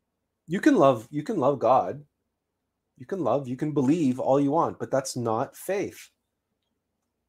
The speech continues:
That's what faith has been degenerated into. That's the whole point of tonight's live stream, is that is not faith. That's belief.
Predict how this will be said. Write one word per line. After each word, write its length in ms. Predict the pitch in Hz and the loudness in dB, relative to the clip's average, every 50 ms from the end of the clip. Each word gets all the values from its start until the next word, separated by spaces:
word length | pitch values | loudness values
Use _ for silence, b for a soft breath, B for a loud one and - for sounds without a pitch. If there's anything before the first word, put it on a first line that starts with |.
| _ _ _ _ _ _ _ _ _ - | _ _ _ _ _ _ _ _ _ 0
That's 340 | 113 147 165 196 - - | 4 4 4 4 4 2
what 200 | 180 190 196 190 | 4 4 4 4
faith 420 | - - - 151 143 151 185 180 - | 2 -2 4 4 6 6 6 2 2
has 160 | 165 156 139 | -4 -4 -4
been 260 | 120 131 135 135 135 | -2 -2 -2 -2 0
degenerated 840 | 127 135 120 110 113 131 131 135 139 139 139 139 139 139 139 131 - | -2 -4 -6 -4 -4 -4 -4 -2 -2 -2 -2 -2 -2 -2 -4 -4 -4
into. 320 | 156 151 156 151 - 127 | -6 -4 -4 -4 -6 -4
That's 220 | 110 123 127 - - | -2 -2 -2 -2 -2
the 120 | 127 120 | -4 -4
whole 360 | 120 - 160 180 202 220 214 | -2 0 2 4 4 4 2
point 520 | 220 - - - 190 196 185 160 131 - - | 0 -4 -4 0 0 0 2 0 -4 -4 -8
of 120 | 127 123 | -10 -12
tonight's 500 | _ - 131 135 135 139 135 135 - - | _ -8 -6 -6 -4 -6 -6 -8 -12 -6
live 280 | 123 120 123 127 123 123 | -2 0 0 0 0 -4
stream, 280 | - - 107 82 - _ _ _ _ _ _ _ _ _ _ _ _ _ _ _ _ _ _ _ _ - | -10 -14 -14 -16 -16 _ _ _ _ _ _ _ _ _ _ _ _ _ _ _ _ _ _ _ _ -8
is 220 | 139 127 123 113 | -8 -8 -8 -2
that 360 | 107 127 131 151 180 - - | 0 2 4 4 2 2 0
is 280 | 147 143 156 170 156 131 | -2 2 2 2 2 2
not 360 | 131 135 131 143 156 - - | 0 0 2 2 0 -2 -6
faith. 560 | - - - 185 202 160 113 95 - - - _ _ _ _ _ _ _ _ _ _ _ _ _ _ _ - | -14 -4 -2 -2 -2 -2 -4 -6 -10 -18 -20 _ _ _ _ _ _ _ _ _ _ _ _ _ _ _ 0
That's 260 | 120 127 147 143 - | 2 2 2 2 -2
belief. 760 | 131 123 151 165 196 240 240 202 139 - - - - - _ | -2 2 4 4 4 4 0 -2 -2 -4 -6 -14 -18 -20 _